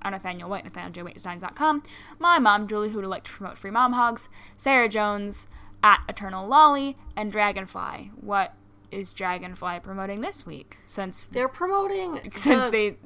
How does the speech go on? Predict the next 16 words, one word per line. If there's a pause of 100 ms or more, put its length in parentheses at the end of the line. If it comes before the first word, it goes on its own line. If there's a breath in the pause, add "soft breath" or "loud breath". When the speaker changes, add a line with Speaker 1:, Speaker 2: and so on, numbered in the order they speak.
Speaker 1:
they
didn't
tell
us
anything,
so
we're
just
Speaker 2:
Yeah, (100)
they're
promoting
the
girl
that
did
the